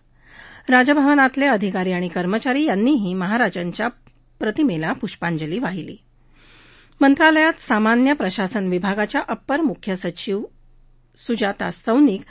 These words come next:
यांनी छत्रपती संभाजी महाराजांच्या पुतळ्याला पुष्पहार घालून अभिवादन केलं. मंत्रालयातले अधिकारी आणि कर्मचारी यावेळी उपस्थित होते.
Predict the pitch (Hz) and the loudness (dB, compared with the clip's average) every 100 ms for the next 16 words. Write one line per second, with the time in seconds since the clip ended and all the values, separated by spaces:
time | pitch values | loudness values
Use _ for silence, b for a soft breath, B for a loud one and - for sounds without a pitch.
0 | B B - 208 196 190 180 226 - 240 | B B 2 2 2 0 -4 -6 -2 -2
1 | - 277 302 220 175 202 185 190 180 175 | -2 -4 -4 -2 -2 -2 -2 -2 -4 -2
2 | 185 180 196 196 277 240 214 226 170 156 | -4 -4 -6 -4 -6 -6 -2 0 0 -4
3 | 180 B B - 254 - 277 277 202 170 | -8 B B -2 -2 0 0 0 0 -2
4 | 196 320 180 175 151 160 156 - 156 180 | 0 -2 -2 -4 -4 -6 -6 -6 -8 -10
5 | _ B B B 226 220 214 202 185 185 | _ B B B 0 2 2 2 0 -2
6 | 185 175 180 196 185 185 180 175 185 233 | -4 -4 -2 -2 -2 -4 -4 -4 -2 -2
7 | 254 302 262 156 160 156 - 151 - 233 | -2 0 -2 -2 -2 -4 -6 -12 -8 -6
8 | - - - | -6 -8 -18